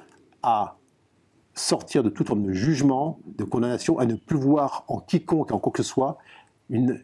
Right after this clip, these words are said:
une erreur, une faute. Il n'y a en vérité que des bénédictions.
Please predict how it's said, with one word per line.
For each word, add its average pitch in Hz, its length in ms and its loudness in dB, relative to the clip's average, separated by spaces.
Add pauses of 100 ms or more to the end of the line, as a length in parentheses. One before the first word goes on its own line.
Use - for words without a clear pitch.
une 156 180 4
erreur, 147 580 2
une 151 160 2
faute. - 500 -2 (540)
Il 131 100 4
n'y 165 120 6
a 190 260 2
en 196 120 4
vérité 185 640 4 (120)
que 233 320 0
des 160 160 2
bénédictions. 123 680 0